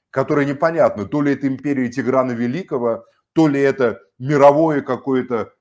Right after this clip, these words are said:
добро, там, значит, э, Париж, там, Нью-Йорк, Москва, Лондон, там, я не знаю, что угодно, Калифорния, Лос-Анджелес – Даллас, там, вот в Техасе достаточно большая армянская диаспора.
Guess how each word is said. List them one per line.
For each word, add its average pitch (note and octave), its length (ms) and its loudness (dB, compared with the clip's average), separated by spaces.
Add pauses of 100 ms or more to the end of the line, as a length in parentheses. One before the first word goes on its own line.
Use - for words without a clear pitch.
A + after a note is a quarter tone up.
добро, B2 800 0 (240)
там, A2 220 -2
значит, G#2+ 380 -8
э, G#2 640 -2 (100)
Париж, B2+ 480 -4
там, A2 360 -4
Нью-Йорк, A2+ 800 -2 (260)
Москва, A#2 680 2
Лондон, A2+ 680 0
там, G#2+ 200 -6
я G#2+ 180 -6
не G#2+ 200 -10
знаю, F2+ 1000 -10
что - 300 -4
угодно, B2 520 -2
Калифорния, A2 840 -8 (280)
Лос-Анджелес – A#2+ 1000 -2 (200)
Даллас, A#2+ 640 4
там, G2 220 -4
вот F#2 140 -14
в - 100 -20
Техасе - 480 -2
достаточно A2 480 -10
большая G#2+ 460 -6
армянская G#2 600 -10
диаспора. F#2+ 600 -12